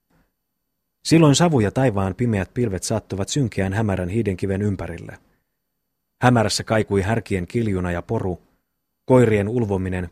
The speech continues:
pyssyjen pauke ja pitkäsen jylisevä ääni, ja kuusien latvoissa kohisi myrsky. Kauhistava oli hetki. Verikuumaksi tuntui ilma.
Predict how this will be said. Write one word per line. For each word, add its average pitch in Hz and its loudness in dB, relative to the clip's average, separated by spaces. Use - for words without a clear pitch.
pyssyjen 104 0
pauke 101 -6
ja 110 0
pitkäsen 113 2
jylisevä 104 -2
ääni, 87 -4
ja 110 -4
kuusien 101 0
latvoissa 107 -4
kohisi 104 -4
myrsky. 95 -4
Kauhistava 95 0
oli 92 -2
hetki. - -10
Verikuumaksi 110 4
tuntui 107 -4
ilma. 85 -6